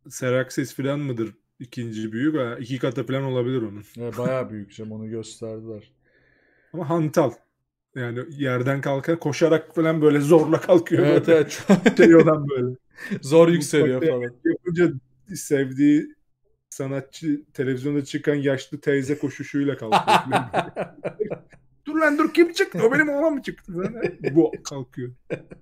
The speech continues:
Speaker 1: Her seferinde "Kalkar mı kalkmaz mı bu yerden?" diye bir şey yapıyorsun.
Speaker 2: Zaten boynu da böyle kuğu gibi biraz ya, böyle büyük, burada böyle gıdısı var
Speaker 1: Ha.
Speaker 2: yani, öküz gibi.
Speaker 1: Turtle. Şey,
Speaker 2: Bu arada
Speaker 1: kaplumbağadan
Speaker 2: benim
Speaker 1: tasarlı.
Speaker 2: tek gördüğüm dönüşen,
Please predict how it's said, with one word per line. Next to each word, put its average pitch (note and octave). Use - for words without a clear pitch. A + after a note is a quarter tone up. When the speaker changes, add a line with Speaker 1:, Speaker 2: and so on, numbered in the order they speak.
Speaker 1:
Her D#3+
seferinde D#3+
"Kalkar E3
mı E3
kalkmaz D#3+
mı C#3+
bu C#3
yerden?" C#3
diye C#3+
bir D#3+
şey C#3+
yapıyorsun. A#2
Speaker 2:
Zaten C3
boynu D3
da E3
böyle E3
kuğu D3+
gibi D3+
biraz C#3+
ya, A#2
böyle A2+
büyük, B2
burada G#2+
böyle A2+
gıdısı A2+
var A#2
Speaker 1:
Ha. B2
Speaker 2:
yani, G#2
öküz G#2
gibi. G2+
Speaker 1:
Turtle. B2+
Şey, B2+
Speaker 2:
Bu C#3+
arada C#4
Speaker 1:
kaplumbağadan C#3
Speaker 2:
benim E3
Speaker 1:
tasarlı. G#3
Speaker 2:
tek -
gördüğüm G3
dönüşen, F3